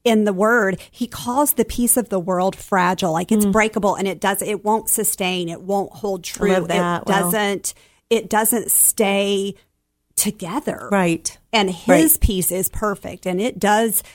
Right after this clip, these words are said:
Speaker 1: sustain and it
Speaker 2: Hmm.
Speaker 1: does stay together and it doesn't, it helps us to not fall apart.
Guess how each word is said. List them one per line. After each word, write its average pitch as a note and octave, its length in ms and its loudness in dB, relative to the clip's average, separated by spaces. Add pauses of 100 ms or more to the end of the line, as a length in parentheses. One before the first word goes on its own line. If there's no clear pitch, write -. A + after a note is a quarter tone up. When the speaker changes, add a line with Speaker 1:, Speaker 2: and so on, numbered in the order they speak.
(140)
Speaker 1:
sustain F#3 580 2
and F3 140 -2
it A3+ 100 -4
Speaker 2:
Hmm. A#3 60 6
Speaker 1:
does G3+ 280 4
stay F#3 380 0
together F3+ 460 -6
and F3 140 -4
it E3+ 240 -6
doesn't, G3+ 500 0 (180)
it B3 140 4
helps D4 320 0
us D4+ 140 -2
to B3+ 120 -4
not G3+ 300 0
fall E3+ 300 2
apart. D#3+ 680 -2